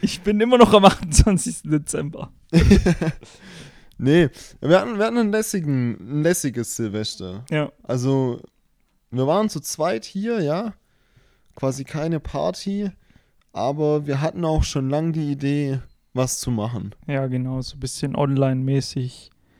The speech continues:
Speaker 1: Wir sind k-, beide, glaub, keine so Riesenfreunde von Zoom, aber das war eigentlich ganz
Speaker 2: Nee.
Speaker 1: witzig.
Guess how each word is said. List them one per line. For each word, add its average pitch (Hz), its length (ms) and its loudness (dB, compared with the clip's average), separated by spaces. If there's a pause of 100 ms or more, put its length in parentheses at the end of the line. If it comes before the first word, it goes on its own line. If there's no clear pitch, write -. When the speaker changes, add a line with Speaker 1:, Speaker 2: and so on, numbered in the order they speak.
(280)
Speaker 1:
Wir 139 120 4
sind 196 260 6
k-, 143 180 -2
beide, 165 300 4
glaub, 147 260 0
keine 151 240 -2
so 139 160 -4
Riesenfreunde 147 680 -2
von 147 160 -2
Zoom, 147 340 0
aber 139 180 -2
das 139 200 -2
war - 120 0
eigentlich 131 160 -6
ganz 127 260 -6
Speaker 2:
Nee. 156 80 -2
Speaker 1:
witzig. 151 400 -6